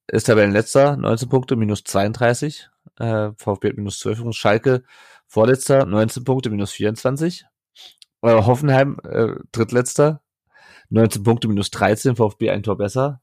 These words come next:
Äh, da hat, äh, das geholfen, dass wir noch das Tor ge-, geschossen haben. Ähm, ja, und die Hertha ist ein Punkt vor uns mit zwanzig Punkten, minus sechzehn Tore.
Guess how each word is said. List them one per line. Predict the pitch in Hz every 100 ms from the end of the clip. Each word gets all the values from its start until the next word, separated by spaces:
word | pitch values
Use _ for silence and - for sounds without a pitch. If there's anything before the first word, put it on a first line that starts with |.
| _
Äh, | 113 107 107 107 110 110 147 131
da | 101 107
hat, | 104 -
äh, | - 98 101 - _ - - - - _
das | - 104 -
geholfen, | 107 107 117 123
dass | 117
wir |
noch | 113
das | 107 104
Tor | 120 120
ge-, | 123 -
geschossen | 113 113 131 127 123
haben. | 127 143 139 _ _ -
Ähm, | 113 107 110 110 110 110 110 107 110 110 - _ _ - -
ja, | 113 -
und | 104 104
die | 101
Hertha | 98 117 113
ist | - 101 - _ _ _ _
ein | - 104
Punkt | 104 104
vor | 120
uns | 107 110
mit | 110 -
zwanzig | 101 101
Punkten, | - 101 98 98 _ _ _ _ _ _ _ _
minus | - 98 104 104 - - _ _ _
sechzehn | - 95 101 - 98 92 - _ _ _ _
Tore. | - 104 92 90 92